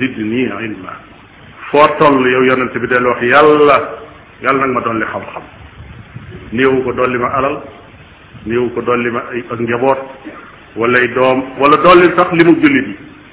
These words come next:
Waaye "وقل رب زدني علما." Kon xam-xam képp moo am ci loo xam ne borom bi tabaraka wa taala digal na yonentam mu ñaan ko ca ndolleen. Kon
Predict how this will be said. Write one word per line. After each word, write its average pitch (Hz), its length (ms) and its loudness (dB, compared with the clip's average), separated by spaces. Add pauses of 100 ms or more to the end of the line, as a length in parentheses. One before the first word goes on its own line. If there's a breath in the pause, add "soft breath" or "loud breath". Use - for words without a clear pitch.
(1600)
Waaye 117 260 0
"وقل 117 240 -6
رب 113 200 -2 (140)
زدني 107 360 -6
علما." 98 340 -12 (1400)
Kon 123 180 -2 (560)
xam-xam 135 500 0 (200)
képp 180 160 0 (300)
moo 143 380 2
am 147 280 2
ci 143 80 0
loo 143 240 4
xam 135 200 0
ne 131 100 0
borom 135 300 2
bi - 120 -2
tabaraka 131 360 0
wa 123 100 -2
taala 123 340 2
digal 147 300 4
na 139 80 2
yonentam 127 500 -2
mu 117 140 -6
ñaan 120 340 0
ko 117 80 -6
ca 110 140 -6
ndolleen. 107 460 -6 (1600)
Kon 110 240 -8